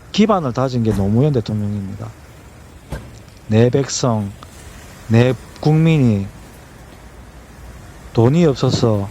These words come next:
치료도 못 받고 그냥 죽어가는 꼴로 나는 못 보겠습니다. 나는 못 봅니다. 그러고 보험 체계를 더 많이 서민들을 위해서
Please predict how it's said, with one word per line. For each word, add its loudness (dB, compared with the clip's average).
치료도 0
못 -2
받고 -4
그냥 0
죽어가는 -2
꼴로 -2
나는 2
못 -4
보겠습니다. -6
나는 0
못 -4
봅니다. -2
그러고 0
보험 2
체계를 0
더 2
많이 -2
서민들을 0
위해서 -2